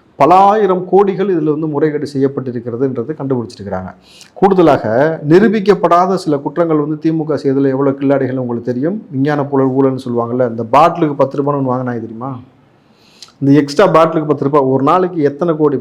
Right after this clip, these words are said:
பாட்டில் விக்குது, எத்தனை கோடி அதுல வருவாய் வருது, அந்த கோடி வந்து ஒரு மாதத்திற்கு எத்தனை கோடியாக மாறுகிறது, ஒரு ஆண்டுக்கு எத்தனாயிரம் லட்சம் கோடியாக அது மாறுகிறதுன்னு இருக்கு. இப்ப இந்த காசுலாம் எங்க போகுது? அதே போல இந்த மணல் விவகாரத்துல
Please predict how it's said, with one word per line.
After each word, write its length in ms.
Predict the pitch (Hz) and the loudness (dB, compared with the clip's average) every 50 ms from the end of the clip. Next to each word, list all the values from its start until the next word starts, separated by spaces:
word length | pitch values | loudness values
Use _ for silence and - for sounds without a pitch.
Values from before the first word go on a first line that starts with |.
| 120 131 | -2 0
பாட்டில் 280 | 151 151 151 147 127 123 | -2 -2 -2 -6 -6 -6
விக்குது, 280 | 117 - 123 117 139 170 180 151 127 | -6 -6 -6 -4 -4 -4 -4 -4 -4
எத்தனை 220 | 131 - 170 160 151 160 151 | -4 -4 -4 -4 -4 -4 -4
கோடி 160 | 147 156 165 156 | -2 0 0 0
அதுல 140 | 139 131 123 117 | 0 0 -2 -2
வருவாய் 320 | 117 131 147 156 156 143 135 123 | 0 2 2 2 2 0 0 -2
வருது, 200 | 120 117 123 156 185 170 | -2 -4 -2 -4 -4 -4
அந்த 140 | 139 127 127 123 - - | -4 -4 -6 -6 -2 0
கோடி 180 | 160 165 156 143 | 0 2 2 0
வந்து 140 | 139 156 170 160 | 0 0 0 0
ஒரு 100 | 147 127 120 123 | 0 -2 0 0
மாதத்திற்கு 500 | 135 165 175 170 170 160 156 156 143 127 | 0 0 0 -2 -4 -6 -8 -4 -4 -4
எத்தனை 200 | 135 - 156 143 139 - | -4 -2 -4 -4 -4 -2
கோடியாக 380 | 151 156 156 156 139 120 135 127 127 | -2 -2 0 -2 -2 -2 -2 -2 -2
மாறுகிறது, 460 | 127 131 135 120 123 123 127 156 196 233 - - - - - - - 131 | -2 -2 -2 -2 -4 -4 -2 -2 -2 -2 -4 -8 -18 -20 -20 -10 -2 0
ஒரு 120 | 135 131 123 131 156 | 2 2 4 4 2
ஆண்டுக்கு 300 | 175 180 185 180 180 156 135 131 | 2 0 0 0 0 0 0 0
எத்தனாயிரம் 640 | 135 - 180 185 190 185 185 180 175 165 160 151 143 | -2 -2 -2 0 0 0 2 2 2 2 0 0 -2
லட்சம் 300 | 139 139 180 175 170 160 160 | -4 -4 -4 -6 -4 -2 -2
கோடியாக 360 | 156 151 143 139 131 143 131 | -2 0 0 -2 -2 -2 -4
அது 80 | 131 127 127 | -4 -2 -2
மாறுகிறதுன்னு 460 | 135 139 139 131 131 131 135 139 127 127 | -2 0 0 -2 -2 -2 -2 -2 -2 -4
இருக்கு. 180 | 110 120 135 135 | -6 -6 -8 -6
இப்ப 120 | 131 135 123 | -4 -4 -2
இந்த 80 | 123 123 139 | -2 -2 -2
காசுலாம் 300 | 151 147 - 156 135 135 | -4 -4 -6 -6 -4 -2
எங்க 120 | 143 151 139 139 | -4 -4 -4 -4
போகுது? 260 | 131 131 131 151 160 - - _ _ _ _ _ _ _ _ _ _ _ _ _ _ _ - - _ _ - - | -6 -6 -6 -8 -10 -12 -16 _ _ _ _ _ _ _ _ _ _ _ _ _ _ _ -20 -20 _ _ -8 -2
அதே 120 | 117 139 196 214 185 | 2 4 6 6 6
போல 160 | 180 180 202 196 | 6 4 4 4
இந்த 100 | 185 147 131 135 | 4 2 2 2
மணல் 200 | 151 196 214 214 180 | 4 4 2 2 0
விவகாரத்துல 400 | 170 156 151 147 143 180 202 | 0 0 0 -2 -2 -2 -4